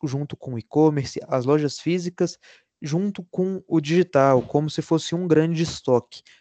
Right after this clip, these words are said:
pro cliente conseguir ter o produto que ele quer da forma mais rápida possível. Então, a gente pode falar ali que a loja Renner conseguiu se adaptar,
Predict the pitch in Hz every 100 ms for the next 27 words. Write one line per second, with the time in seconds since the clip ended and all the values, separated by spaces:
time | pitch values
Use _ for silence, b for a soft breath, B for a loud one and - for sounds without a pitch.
0 | b _ - 170 170 190 180 170 185 175
1 | 165 156 - 165 165 160 156 139 135 -
2 | 156 170 - 180 175 180 175 180 180 175
3 | 165 151 160 156 196 - 156 117 110 _
4 | b b b b b _ 160 160 196 202
5 | - 208 - 185 170 156 175 180 180 175
6 | 165 170 - 165 160 - 170 - 139 180
7 | 190 156 139 - 147 180 180